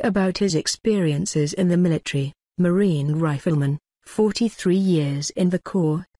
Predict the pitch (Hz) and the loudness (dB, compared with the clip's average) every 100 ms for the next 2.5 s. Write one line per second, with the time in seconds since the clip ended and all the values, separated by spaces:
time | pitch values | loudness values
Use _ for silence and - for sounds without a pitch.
0 | - 185 180 143 - - - 196 208 202 | -4 0 2 0 -2 -6 0 2 4 2
1 | 190 208 202 - 196 180 - - 165 160 | 2 2 0 0 -2 0 -2 -2 0 0
2 | 160 - 175 170 | -2 -2 0 0